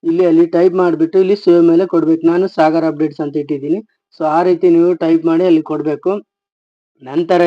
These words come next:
ಇಲ್ಲಿ ಹ್ಯಾಂಡಲ್. So ಈಗ ನಿಮ್ಮ ಒಂದು ನೇಮು ಎಕ್ಸಾಂಪಲ್ ಈಗ ಮಹೇಶ್ ಅಂತ ಇದೆ ಅಂತ ಅನ್ಕೊಳ್ಳಿ, ಎಟ್ ಮಹೇಶು, ಆ, ಅಲ್ಲಿ ಏನಾದ್ರೂ ನಂಬರ್ಸ್ ಇಟ್ಕೋಬೇಕು. ಈಗ ನಾನು ಯಾವ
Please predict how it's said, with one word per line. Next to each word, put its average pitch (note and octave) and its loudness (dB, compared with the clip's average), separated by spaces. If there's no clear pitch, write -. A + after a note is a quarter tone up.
ಇಲ್ಲಿ E3 4
ಹ್ಯಾಂಡಲ್. D#3 2
So F#3+ -4
ಈಗ E3+ 4
ನಿಮ್ಮ F3+ 4
ಒಂದು E3 4
ನೇಮು D#3+ 4
ಎಕ್ಸಾಂಪಲ್ D3+ -2
ಈಗ F3+ 0
ಮಹೇಶ್ D#3 -4
ಅಂತ C#3 -14
ಇದೆ C3 -16
ಅಂತ C#3 -18
ಅನ್ಕೊಳ್ಳಿ, C3+ -10
ಎಟ್ D#3+ -4
ಮಹೇಶು, E3+ 0
ಆ, D#3 -12
ಅಲ್ಲಿ D#3+ 4
ಏನಾದ್ರೂ F#3+ 0
ನಂಬರ್ಸ್ F3 2
ಇಟ್ಕೋಬೇಕು. D3+ -4
ಈಗ F3 0
ನಾನು D#3 -2
ಯಾವ E3+ -4